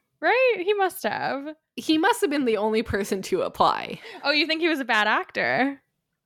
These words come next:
Speaker 2: No, I, I think who signs up for this? Who reads this casting call and goes, "Oh, I, I'm dying for that role"?
Speaker 1: It really, it really reminds me of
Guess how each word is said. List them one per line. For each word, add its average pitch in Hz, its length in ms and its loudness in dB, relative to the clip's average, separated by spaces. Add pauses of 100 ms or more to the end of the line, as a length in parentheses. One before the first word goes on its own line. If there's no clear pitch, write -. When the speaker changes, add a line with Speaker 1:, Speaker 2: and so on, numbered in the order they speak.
(180)
Speaker 2:
No, 294 340 4
I, 240 400 0
I 240 220 2
think 370 360 -2 (260)
who 311 180 2
signs 302 340 2
up 254 180 0
for - 140 -2
this? 110 400 -6
Who 330 500 4
reads 240 380 -4
this 226 160 2
casting 208 520 0
call 170 320 0
and 180 140 -6
goes, 170 280 -2
"Oh, 143 260 2
I, 165 320 0 (140)
I'm 160 340 -2
dying 165 480 4
for 180 180 -6
that 151 280 2
role"? 104 560 -2 (720)
Speaker 1:
It 302 80 6
really, 349 680 2 (480)
it 277 160 0
really 359 220 4
reminds 233 480 0
me 214 160 -4
of 196 500 0